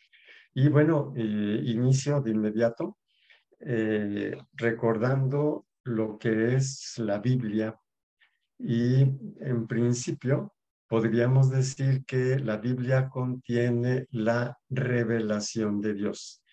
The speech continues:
Con frecuencia, seguramente, se habrá escuchado la revelación, la revelación con, eh, R mayúscula, con mayúscula, y diferente a rebelión.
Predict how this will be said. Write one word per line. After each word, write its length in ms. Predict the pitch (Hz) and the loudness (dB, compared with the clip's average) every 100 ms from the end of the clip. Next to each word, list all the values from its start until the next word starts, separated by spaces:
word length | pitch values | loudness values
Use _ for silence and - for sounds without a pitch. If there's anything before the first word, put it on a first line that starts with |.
| _ _ _ _ _ _ _ - | _ _ _ _ _ _ _ -2
Con 180 | 120 | -2
frecuencia, 540 | 123 131 131 139 165 165 | 0 2 4 4 4 0
seguramente, 880 | 143 123 123 120 120 120 147 151 - | 2 2 2 2 0 -2 -2 -2 -4
se 180 | - 113 | -4 -2
habrá 240 | 104 107 | 0 -2
escuchado 720 | 113 - 117 120 113 110 - | -2 -2 -4 0 0 0 -2
la 180 | 127 110 | -2 -2
revelación, 680 | 104 101 98 98 - 123 127 | -2 -6 -6 -6 -2 2 2
la 80 | 113 | 2
revelación 720 | 104 98 98 - 127 131 135 _ | -2 -4 -6 -2 0 0 -4 _
con, 500 | 113 110 104 101 101 - _ _ _ _ | -2 0 0 -2 -4 -8 _ _ _ _
eh, 440 | - 113 104 101 - | -6 -4 -2 -4 0
R 300 | 123 113 120 | 0 2 0
mayúscula, 920 | 104 104 127 131 131 - 143 151 - _ _ _ _ _ | -2 0 2 2 0 -2 -2 -2 -6 _ _ _ _ _
con 180 | 101 | -14
mayúscula, 760 | 90 92 123 - - 143 135 - - _ - - _ _ _ | -12 -8 -10 -10 -6 -4 -2 -6 -18 _ -20 -20 _ _ _
y 440 | - 135 151 175 - _ - | 4 6 6 4 0 _ -14
diferente 680 | 110 117 127 117 139 143 156 | -8 -4 0 2 2 2 2
a 100 | 135 | 2
rebelión. 760 | 113 104 104 104 147 135 139 | 0 -2 -4 0 0 0 -2